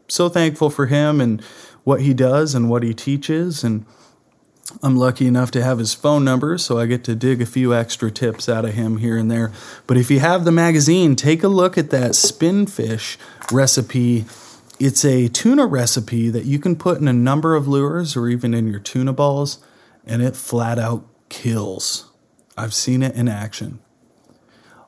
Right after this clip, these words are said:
All right, guys, thanks again for listening to the Salmon Trail Steelheader podcast. If you could tell your friends about this podcast, that'd mean a lot to me. My name is Lucas Holmgren, and it's a pleasure to have you.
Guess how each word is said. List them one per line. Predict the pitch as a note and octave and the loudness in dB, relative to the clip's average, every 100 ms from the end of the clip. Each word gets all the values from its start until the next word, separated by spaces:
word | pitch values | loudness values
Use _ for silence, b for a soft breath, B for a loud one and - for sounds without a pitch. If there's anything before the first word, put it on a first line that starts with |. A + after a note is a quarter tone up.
| - | -2
All | B2 | 2
right, | C3+ | 4
guys, | C3 C3 C3 | 4 2 2
thanks | - C#3+ - | 2 2 2
again | C#3+ D3+ | 2 2
for | D3 D3 | 2 2
listening | D#3 D3+ D#3+ D#3 | 2 2 2 2
to | D3 | 2
the | D3 | 0
Salmon | C3+ E3 E3 D#3 | 0 2 2 0
Trail | E3 D#3 | 0 0
Steelheader | D3 - D3+ D#3 D3+ | 0 0 0 2 0
podcast. | - D3+ D3+ E3 D3+ C#3+ - B B B | 0 0 0 0 0 0 -4 B B B
If | A#2 | -4
you | |
could | A#2 B2 | 0 2
tell | D3+ | 4
your | D#3 | 4
friends | D3+ F3 G3+ G#3+ | 2 2 4 2
about | F3+ E3 D#3 | 2 0 2
this | D#3 - | 0 2
podcast, | D#3+ D3 C#3+ D#3+ D3 C#3+ C#3 | 0 0 0 2 2 2 0
that'd | C3+ A2+ A2 | 0 -2 0
mean | B2 | 2
a | C3+ | 2
lot | C#3 D#3 D#3+ | 2 2 0
to | - | 2
me. | C3+ C3 | 2 4
My | B2+ B2 | 4 4
name | C#3 C3+ | 2 2
is | B2 A2 | 2 2
Lucas | B2+ C#3+ C#3+ - | 2 2 0 2
Holmgren, | C#3 C#3 B2+ C3+ C3 C3+ B B B B B | 2 2 2 0 0 -2 B B B B B
and | A#2+ B2+ | -2 0
it's | B2+ B2 | 0 -2
a | G#2+ G2+ | -2 -6
pleasure | - - C#3+ D3+ C#3+ D3 | -8 0 2 4 2 2
to | A#2+ | 0
have | C3+ C#3 C3 | 0 0 0
you. | C3 C3 B2+ B2 | 2 2 0 -2